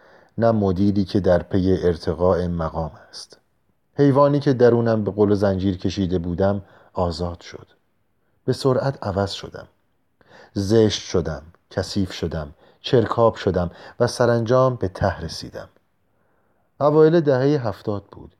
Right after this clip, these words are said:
به این مرحلهٔ زندگیم می‌گویم دوره‌ای که در آن با حرف صاد،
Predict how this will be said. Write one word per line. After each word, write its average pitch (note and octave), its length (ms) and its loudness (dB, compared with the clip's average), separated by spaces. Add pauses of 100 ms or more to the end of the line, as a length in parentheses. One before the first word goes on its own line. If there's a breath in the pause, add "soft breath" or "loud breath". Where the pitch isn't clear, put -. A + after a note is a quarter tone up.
(680)
به B2 80 0
این C3 240 0
مرحلهٔ G2+ 600 0
زندگیم F#2 600 -2
می‌گویم F2 720 -2 (440 soft breath)
دوره‌ای F#2+ 500 0
که F#2 140 -4
در E2+ 260 0
آن E2+ 360 -4 (380 soft breath)
با E2+ 160 -2
حرف F2+ 500 -4
صاد، F2 540 -2